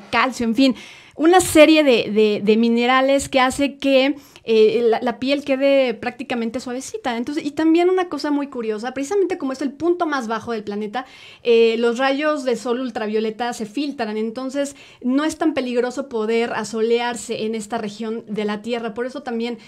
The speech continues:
hay un gran, una gran cantidad de, de centros de salud, sobre todo para el tratamiento de la piel,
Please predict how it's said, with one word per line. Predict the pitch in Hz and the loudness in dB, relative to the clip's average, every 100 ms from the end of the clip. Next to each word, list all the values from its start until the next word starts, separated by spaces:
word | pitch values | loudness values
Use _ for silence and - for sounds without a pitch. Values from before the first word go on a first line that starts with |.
| - - | -20 -10
hay | - 240 | -4 -2
un | 262 254 240 | -2 -4 -4
gran, | 240 247 | -4 -4
una | 262 269 | -2 -2
gran | 254 262 | 0 -2
cantidad | 262 262 233 233 | -4 -6 -2 -2
de, | 226 233 214 | 0 0 0
de | 202 | -4
centros | 202 247 247 254 | -4 -6 -6 -8
de | |
salud, | 208 208 208 233 | -6 -4 -4 -4
sobre | 220 208 | -6 -6
todo | 220 233 247 - | -4 -4 -4 -8
para | 214 202 | -8 -6
el | 208 | -8
tratamiento | 208 214 220 214 | -8 -6 -6 -4
de | 247 | -4
la | 214 208 | -4 -6
piel, | 240 262 | -6 -8